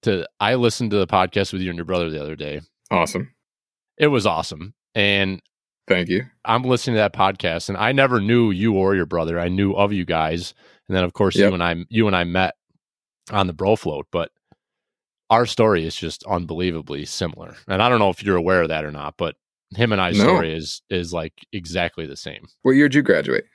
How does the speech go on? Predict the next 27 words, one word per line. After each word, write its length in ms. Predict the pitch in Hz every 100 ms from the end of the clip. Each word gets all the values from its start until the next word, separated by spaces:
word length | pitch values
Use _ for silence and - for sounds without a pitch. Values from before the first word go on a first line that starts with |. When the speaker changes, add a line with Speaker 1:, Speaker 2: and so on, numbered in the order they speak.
| _ -
Speaker 1:
I 100 | 113
didn't 280 | 110 143 110
graduate 380 | 82 80 80
from 120 | 85 85
Fredonia. 540 | 87 78 71 - - _
Uh, 340 | 92 90 90 80 _
I 140 | 95
ended 180 | 117 101
up 120 | 92 87
Speaker 2:
Oh, 80 |
that's 200 | 135 135 156
right. 220 | 139 120 - _
Speaker 1:
So 180 | - 120
I 100 | 123
ended 120 | 160
up 120 | 101
getting 180 | 113 87
cut 260 | - 127 -
from 120 | 92
the 80 | 76
team 460 | - 107 82 73 - _ _ _ _ _
in 500 | 110 92 85 82 80 _
the 120 | -
fall 340 | - 107 92 85
of 100 | 82
oh 120 | 80
seven 460 | - 95 78 69